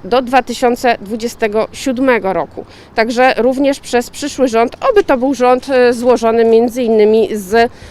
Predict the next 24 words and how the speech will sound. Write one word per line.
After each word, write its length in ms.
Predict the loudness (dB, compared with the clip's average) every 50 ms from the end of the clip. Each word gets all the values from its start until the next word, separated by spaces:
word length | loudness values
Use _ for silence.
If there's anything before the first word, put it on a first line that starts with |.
| -14 -4
e, 800 | 2 2 4 6 6 6 6 6 6 4 4 4 4 4 2 2 2
parlamentarzystów 800 | 2 2 4 4 2 2 2 2 0 -2 -2 -4 -8 -10 -10
i 40 | -4
parlamentarzystek 800 | -2 0 2 2 2 2 2 0 0 -2 -2 -4 -4 -4 -4 -4 -6 -12 -20 -8 -2
Lewicy. 480 | 0 2 2 2 2 -2 -2 -4 -6 -2
Głęboko 380 | 0 0 0 0 0 -2 -4 -4
w 40 |
to 140 | -2 -2 -2
wierzę 280 | 0 0 0 0 0 0
i 40 | 0
myślę, 240 | 0 -2 -2 -4
że 140 | -4 -4 -6
zresztą 400 | -6 -6 -8 -6 -4 -4 -4 -6 -6 -12 -20 -20 -20
po 60 | -16 -10
prostu 260 | -10 -10 -10 -8 -6
tak 200 | -6 -4 -2 2
będzie. 340 | 2 2 2 2 0 -2 -4 -6 -16 -20 -20 -10 -2
Więc 280 | 0 0 0 -2 -6 -14 -16 -14
przyjęliśmy 480 | -10 -4 -2 -2 -2 -2 -2 -2 -2 -2
te 100 | -2 -2
środki 520 | -2 0 0 -2 -2 -4 -8 -8 -6 0
jako 220 | 0 0 2 2 0
odpowiedzialne 880 | -2 -2 -4 -4 -2 0 2 4 4 4 4 4 4 4 4 4 4 2
ugrupowanie, 800 | 0 -2 -2 0 0 0 2 4 4 4 4 4 4 2 2